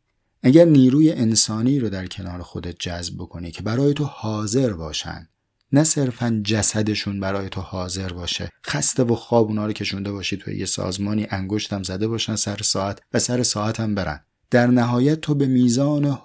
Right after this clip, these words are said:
حضور حقیقی اونها از این نیروی انسانی بهره مندی. پس تو باید وقتت رو صرف ارتقاء حضور کنی. ارتقاء حضور یعنی چی؟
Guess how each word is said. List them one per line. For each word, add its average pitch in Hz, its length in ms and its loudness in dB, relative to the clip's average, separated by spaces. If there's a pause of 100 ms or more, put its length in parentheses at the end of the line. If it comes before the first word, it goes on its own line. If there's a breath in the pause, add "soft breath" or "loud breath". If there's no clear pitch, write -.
حضور 131 500 0
حقیقی 107 640 0
اونها 90 640 -4 (440)
از 98 180 0
این 92 120 -2
نیروی 90 320 -4
انسانی 87 480 -4
بهره 82 320 -10
مندی. 82 420 -14 (340)
پس 117 180 4
تو 160 100 4
باید 151 280 4
وقتت 151 380 -2
رو - 120 -6
صرف 147 400 -4 (120)
ارتقاء 110 720 -4
حضور 135 380 4
کنی. 78 360 -14 (680)
ارتقاء 95 440 -2
حضور 95 340 -4
یعنی 92 240 -6
چی؟ 80 320 -8